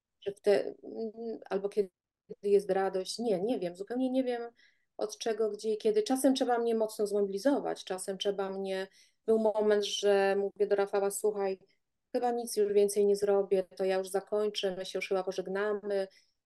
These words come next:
Rafał odpisuje: „Dobra, super, oczywiście, jasne”. Po czym ja za chwilę, po paru dniach czy tam tygodniu piszę: „Wiesz, ale ja chyba jednak zostanę”. Sama świadomość, że nie będzie mnie na tym spotkaniu z tymi dziewczynami, że znowu ich nie posłucham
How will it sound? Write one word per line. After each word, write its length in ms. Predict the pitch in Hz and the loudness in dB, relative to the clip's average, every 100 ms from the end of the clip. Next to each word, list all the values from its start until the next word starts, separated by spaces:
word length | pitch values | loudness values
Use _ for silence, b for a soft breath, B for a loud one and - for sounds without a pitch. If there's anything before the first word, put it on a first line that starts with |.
| _ - | _ -6
Rafał 280 | 220 220 208 | -2 2 0
odpisuje: 580 | 208 - 202 208 202 | 0 -8 -2 4 6
„Dobra, 360 | 202 330 415 339 | 6 4 4 2
super, 380 | - 311 359 285 | 0 -2 2 2
oczywiście, 800 | 247 - 220 233 - - 208 196 | 0 -4 -12 -12 -10 0 2 2
jasne”. 840 | 196 190 196 - 190 180 180 180 - _ _ _ _ _ | 0 -2 -4 -6 -4 -2 -2 -6 -10 _ _ _ _ _
Po 100 | 214 | -8
czym 280 | 214 226 214 | -6 0 2
ja 240 | 208 202 | 4 4
za 200 | 202 202 | 4 2
chwilę, 500 | 202 220 208 202 196 190 | 0 0 4 4 4 2
po 100 | 202 | -2
paru 360 | 190 202 196 190 | 0 2 2 2
dniach 520 | 190 196 214 220 214 | 0 2 2 0 -2
czy 120 | - | -8
tam 280 | 202 190 190 | -4 -4 -4
tygodniu 560 | 190 190 196 196 196 196 | -4 0 2 2 2 -2
piszę: 240 | 196 202 | 0 0
„Wiesz, 280 | 202 262 233 | 2 2 2
ale 320 | 220 208 202 | 2 4 4
ja 160 | 208 294 | 2 0
chyba 220 | 311 277 | 0 0
jednak 300 | 240 233 220 | 0 0 -2
zostanę”. 720 | 185 196 - 202 190 202 190 185 B B B - | 2 0 2 4 4 4 4 2 B B B -10
Sama 260 | 254 262 | 0 2
świadomość, 640 | 269 262 208 254 277 226 208 | 4 2 4 6 6 4 0
że 80 | 208 | -8
nie 100 | 214 | -6
będzie 300 | 214 233 240 | 0 2 4
mnie 180 | 233 226 | 4 4
na 120 | 220 | 4
tym 120 | 220 226 | 4 2
spotkaniu 640 | - 233 - 247 247 226 | 2 -2 0 0 2 2
z 80 | 214 | 2
tymi 220 | 220 214 | 2 4
dziewczynami, 760 | 208 214 - 220 214 226 214 214 | 4 4 4 6 6 6 6 6
że 100 | 208 | 6
znowu 260 | 214 208 | 4 6
ich 140 | 214 208 | 4 4
nie 120 | 220 | 0
posłucham 760 | 214 214 220 214 214 196 196 | 0 0 4 6 6 4 2